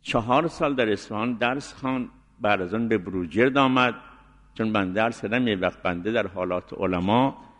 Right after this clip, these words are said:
چاپ نشده، نوشته زیاد دارم که نه جلده. این فهرست همان نوشتهٔ خود بنده است در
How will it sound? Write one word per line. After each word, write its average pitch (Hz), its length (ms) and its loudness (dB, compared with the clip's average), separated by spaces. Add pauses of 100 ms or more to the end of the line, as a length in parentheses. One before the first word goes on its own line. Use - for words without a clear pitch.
(260)
چاپ 131 340 0
نشده، 92 500 -2 (180)
نوشته 104 420 0
زیاد 131 320 2
دارم 139 260 2
که 135 120 0
نه 120 420 4
جلده. 95 480 4 (720)
این 160 180 2
فهرست 120 720 2
همان 131 360 2
نوشتهٔ 107 480 0
خود 131 180 -4
بنده 98 380 2
است - 160 -2
در 98 160 2